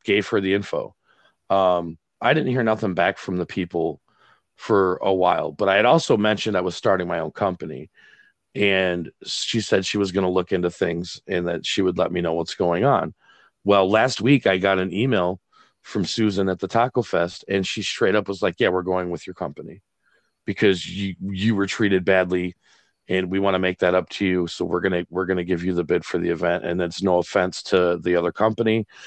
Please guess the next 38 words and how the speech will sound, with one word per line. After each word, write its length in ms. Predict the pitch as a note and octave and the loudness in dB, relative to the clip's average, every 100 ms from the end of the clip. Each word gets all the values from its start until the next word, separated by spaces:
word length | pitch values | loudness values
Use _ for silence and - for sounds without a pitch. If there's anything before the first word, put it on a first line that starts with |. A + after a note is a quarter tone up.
| - - - | -20 -10 -4
It's 220 | G2+ - | -2 0
just, 320 | G2+ F2+ - | 0 0 -2
we 80 | G2 | -2
think 300 | - F#2+ - | 0 -2 0
that 120 | F2+ | -2
you'll 400 | F2 F#2 F2 D#2+ - - | 0 0 0 -4 -8 0
run 260 | F#2 F#2 | 2 2
your 300 | E2 F2 F2+ | 0 0 0
program 540 | - F#2+ F2+ F2+ E2+ E2+ | 0 0 2 2 2 2
better 260 | F2+ F2 | 0 0
than 220 | F2+ F2 E2+ | 0 -2 0
what 240 | E2+ - _ _ - _ - | 0 0 _ _ -20 _ 0
David 360 | G2+ G2 F#2 | 2 4 2
did 180 | D#2+ E2+ | 2 0
because 400 | F2+ - F#2+ E2+ | -2 0 0 2
of 120 | F2 | -2
how 180 | - F2 | 0 0
you 180 | E2+ D#2+ | 0 -6
were 80 | E2 | -8
treated. 420 | - E2+ D2+ D#2 _ _ - D2+ | -6 -4 -4 -8 _ _ -20 -18
So 180 | - - | -4 0
we 140 | F#2 F#2 | 2 2
know 240 | F#2 F2+ | 2 2
you'll 220 | F2+ E2 | 2 0
pay 160 | - F2+ | 0 0
your 160 | E2 | 0
guys, 320 | D#2+ E2 E2+ E2+ | 0 0 0 -2
and 100 | E2 | -4
we 60 | |
know 240 | E2 E2 E2 | -2 -2 -2
that 100 | D#2 | -4
you'll 140 | E2 | -4
do 180 | F2+ E2+ | -2 -2
a 60 | |
good 180 | D#2+ E2 | -2 -4
show 240 | - E2+ D#2 | -4 -4 -4
for 260 | - C2 | -4 -6
us." 220 | A#1+ - | -6 -14